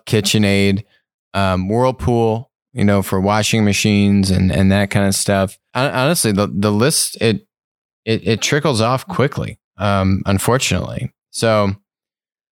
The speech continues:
you've just seen, and this, you've just seen a, um, huge, uh, degradation of American manufacturing over the past twenty plus years.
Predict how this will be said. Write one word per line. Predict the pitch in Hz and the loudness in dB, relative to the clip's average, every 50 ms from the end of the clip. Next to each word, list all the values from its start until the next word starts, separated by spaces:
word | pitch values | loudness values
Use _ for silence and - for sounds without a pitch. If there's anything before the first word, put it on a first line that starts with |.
| _ _ _ _ _ _ _ _ _ _ _ _ _ _ _ _ _ _ _ _ _ - | _ _ _ _ _ _ _ _ _ _ _ _ _ _ _ _ _ _ _ _ _ 0
you've | 113 120 127 123 117 | 0 2 2 2 0
just | 135 160 160 - - | 0 0 2 0 0
seen, | - - - 156 196 220 190 143 123 113 110 107 | -2 0 0 0 2 2 2 2 2 0 0 0
and | - 120 123 135 | 0 0 2 2
this, | 180 180 156 | 2 0 0
you've | 139 143 143 90 87 92 90 127 131 135 131 120 | -2 -2 -2 -2 -2 -2 0 2 2 2 0 0
just | 120 135 135 123 - | 0 0 0 0 0
seen | - - 135 139 143 143 139 139 135 127 120 | 0 0 0 2 2 2 2 2 2 2 0
a, | 117 - 78 110 113 110 110 110 110 107 107 107 107 98 - | 0 0 0 0 2 2 4 4 4 4 4 2 2 0 0
um, | - 101 104 101 98 98 98 98 98 | -2 0 2 2 2 2 2 0 0
huge, | - - - - 127 131 139 143 147 147 143 139 135 127 120 - - - - - _ _ _ _ _ _ _ _ _ _ _ _ _ _ - | -2 -6 -6 -2 0 2 2 2 2 0 2 0 0 0 -2 -4 -4 -4 -6 -8 _ _ _ _ _ _ _ _ _ _ _ _ _ _ -4
uh, | 104 104 104 104 101 98 | -2 0 2 2 2 2
degradation | 95 104 113 117 117 131 131 104 98 101 131 185 - - - 95 92 92 87 | 0 0 0 0 0 0 0 0 0 2 2 0 0 0 0 0 2 0 0
of | - 80 107 98 101 | 0 0 0 0 2
American | 101 104 107 110 117 117 - 120 104 101 | 2 2 2 2 2 0 0 0 0 2
manufacturing | 101 98 98 95 - - 107 113 127 - - - 95 92 90 90 92 | 2 2 2 0 0 0 0 0 0 -2 -2 0 0 0 0 0 0
over | 92 92 95 | 0 0 0
the | 92 92 | -2 -2
past | - - 95 95 98 90 - - | -2 0 0 0 0 0 -2 -2
twenty | - 101 95 98 107 | 0 0 2 2 0
plus | 101 - 104 98 95 - - | 0 0 -2 -2 -2 -2 -2
years. | 113 120 139 127 107 98 98 92 - - | 0 0 0 0 0 0 0 -2 -4 -6